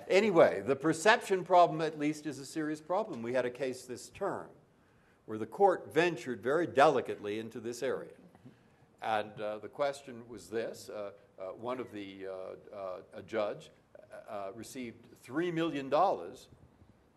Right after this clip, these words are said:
uh, from one individual with a corporation. And the three million didn't all go to him. A little bit of it went to him, but most of it went to a pac, which was against his opponent. So it was in support of him. And then he sat on the case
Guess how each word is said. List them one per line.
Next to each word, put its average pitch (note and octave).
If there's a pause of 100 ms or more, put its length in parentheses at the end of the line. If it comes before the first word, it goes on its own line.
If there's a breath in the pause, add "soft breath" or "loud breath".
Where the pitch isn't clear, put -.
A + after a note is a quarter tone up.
(140)
uh, G#2
from C#3+
one C3
individual D#3+
with C3+
a B2+
corporation. A#2 (600 soft breath)
And A#2
the A2
three D#3
million B2
didn't A#2+
all A#2
go A#2
to G#2+
him. E3
A A#2+
little B2
bit F#3
of G#2+
it A2
went A2+
to G#2+
him, A#2+
but B2+
most C#3
of B2
it B2+
went B2
to A2
a F#2+
pac, B2
which A2
was G#2
against A#2
his G2+
opponent. G#2 (120)
So F2 (360 soft breath)
it A#2
was F#2+
in F#2+
support G2
of D2+
him. G#2+ (920 soft breath)
And G#2+
then D3
he C#3+
sat D#3+
on A2+
the A2
case -